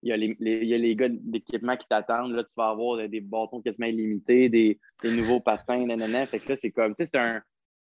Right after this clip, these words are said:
c'est un monde nouveau, là, euh, vraiment. Puis là, tu, tu rencontres l'organisation, tu sais, euh, Joanne Leblanc, la conseillère pédagogique, euh,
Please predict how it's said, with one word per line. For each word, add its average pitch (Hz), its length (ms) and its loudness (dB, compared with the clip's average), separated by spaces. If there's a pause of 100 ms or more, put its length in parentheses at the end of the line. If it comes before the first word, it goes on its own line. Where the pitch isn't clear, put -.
(100)
c'est 131 60 -4
un 123 60 0
monde 147 220 -2
nouveau, 143 340 0
là, 180 100 0
euh, 110 720 -4
vraiment. 113 440 -2
Puis 117 120 -14
là, 117 80 -2
tu, - 180 -12
tu - 240 -12
rencontres 117 280 -2
l'organisation, 113 800 2
tu 117 140 -2
sais, 113 100 6
euh, 101 340 4 (380)
Joanne 113 380 0
Leblanc, 107 240 0
la 110 100 -2
conseillère 110 320 -4
pédagogique, 104 920 0
euh, 107 320 0